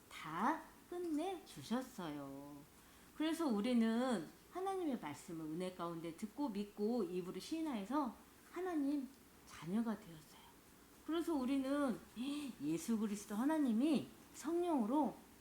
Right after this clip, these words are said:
함께하는, 우리는 영생을 얻은 자요, 또 죄와 사망의 법에서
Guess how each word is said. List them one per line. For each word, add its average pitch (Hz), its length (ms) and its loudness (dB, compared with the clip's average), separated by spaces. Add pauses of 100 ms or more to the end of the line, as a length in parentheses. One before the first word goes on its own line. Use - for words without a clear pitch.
(180)
함께하는, 262 1040 0 (280)
우리는 196 520 0 (400)
영생을 180 600 -4
얻은 175 340 -6
자요, 175 600 -8 (260)
또 254 260 2 (640)
죄와 185 460 6
사망의 320 500 2
법에서 190 840 0